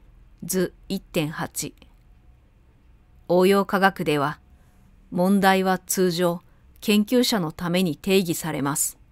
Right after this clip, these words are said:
一部の人々は、応用科学を役に立つ、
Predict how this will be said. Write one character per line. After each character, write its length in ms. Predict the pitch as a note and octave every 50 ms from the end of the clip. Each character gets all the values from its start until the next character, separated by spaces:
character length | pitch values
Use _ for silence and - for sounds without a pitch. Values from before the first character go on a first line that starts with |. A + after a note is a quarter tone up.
| _ _ _ _ _ _ _ _ _ _ _ _ _ _ _ _ _ _ _ _ _ _ _ _ _ _ _ _ _ _ _ _ _ - _ _ _ _ _ _ _ _ _ _ _ _ _ _ _ _ _ _ _ _ _ _ _ - _ _ _ _ _ _ _ _ _ -
一 240 | E3 - - B3
部 140 | A3+ B3 A3+
の 100 | G#3+ E3
人 240 | E3 - - F#3 F3+ F3
々 260 | E3+ - D#3+ C#3 C3+
は、 160 | - D3+ - _ _ _ _ _ _ _ _ _ _ _ _ _ _ -
応 220 | F3 F#3 G3+ G#3
用 260 | G#3+ G#3 G#3 G3+ G3
科 220 | - - - G3+ F3+
学 360 | F#3+ F3+ - - - D#3 C#3+
を 100 | C#3 C#3+
役 320 | C3+ D#3 E3+ - - A3
に 100 | G#3 F3
立 400 | - - E3+ E3+ - - -
つ、 20 | -